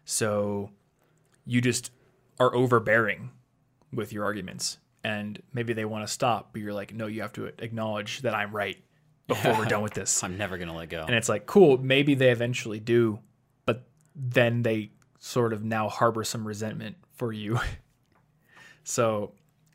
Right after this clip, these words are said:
Speaker 1: a big thing that I learned through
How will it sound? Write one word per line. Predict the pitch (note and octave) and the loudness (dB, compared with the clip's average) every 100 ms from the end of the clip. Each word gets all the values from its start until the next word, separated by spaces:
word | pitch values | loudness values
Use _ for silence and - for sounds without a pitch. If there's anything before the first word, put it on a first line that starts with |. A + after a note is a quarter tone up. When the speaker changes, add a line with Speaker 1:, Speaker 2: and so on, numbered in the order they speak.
| - | -8
Speaker 1:
a | A#2+ | 2
big | B2+ B2+ | 2 2
thing | A#2+ A2+ | 0 -2
that | G#2+ A2 - | -4 -4 2
I | D3 | 4
learned | B2 F#2+ G#2 C#3+ - - _ | 4 -2 -6 -8 -10 -20 _
through | - A2+ A2+ A2 G#2 | -8 -2 0 0 -2